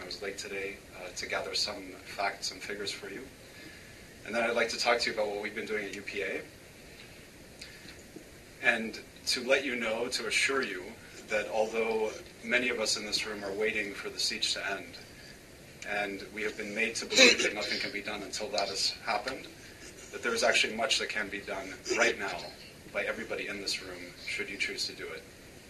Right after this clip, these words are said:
I'll tell you a little bit about what we're doing at U P A, and then we will begin to think about the strategy of what comes next,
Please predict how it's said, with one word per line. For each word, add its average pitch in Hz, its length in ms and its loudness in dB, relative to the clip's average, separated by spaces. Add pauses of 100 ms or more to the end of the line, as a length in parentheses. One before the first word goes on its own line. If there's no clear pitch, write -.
(400)
I'll 101 80 -4
tell - 160 0
you - 60 2
a 107 60 0
little 113 140 0
bit - 120 -2
about 98 180 0
what 95 140 0
we're 104 80 -2
doing 113 260 -4
at 101 60 -6
U 107 80 -6
P 107 180 -8
A, 117 180 -4 (1040)
and 113 120 0
then 110 320 4 (200)
we 117 140 -2
will 110 480 4 (840)
begin 151 580 4 (760)
to 110 100 -2
think 117 260 0
about 110 220 2
the 104 80 -2
strategy 104 480 4
of 98 100 -4
what 95 140 -6
comes - 260 -6
next, - 480 -4